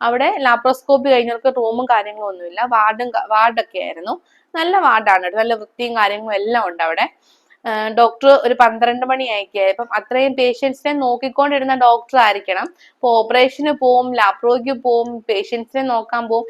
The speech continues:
ഇതിനിടയ്ക്ക് ഡോക്ടർ എപ്പോഴാ കഴിക്കുന്നത് ഉറങ്ങുന്നതെന്നൊക്കെ ഞാൻ അവിടെ നിന്ന് ചിന്തിച്ചിട്ടുണ്ട് കേട്ടോ.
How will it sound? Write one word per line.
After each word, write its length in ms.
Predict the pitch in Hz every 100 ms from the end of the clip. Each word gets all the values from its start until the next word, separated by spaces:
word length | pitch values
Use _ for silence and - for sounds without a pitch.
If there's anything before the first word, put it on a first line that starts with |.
| - -
ഇതിനിടയ്ക്ക് 360 | 294 294 285 285
ഡോക്ടർ 300 | 262 262 269
എപ്പോഴാ 380 | - - 269
കഴിക്കുന്നത് 640 | 269 254 220 220 240 247 247
ഉറങ്ങുന്നതെന്നൊക്കെ 720 | 240 214 208 226 233 226 220
ഞാൻ 140 | 226 220
അവിടെ 160 | 208
നിന്ന് 180 | 214 226
ചിന്തിച്ചിട്ടുണ്ട് 640 | 220 196 196 - 180 156 160
കേട്ടോ. 300 | 165 160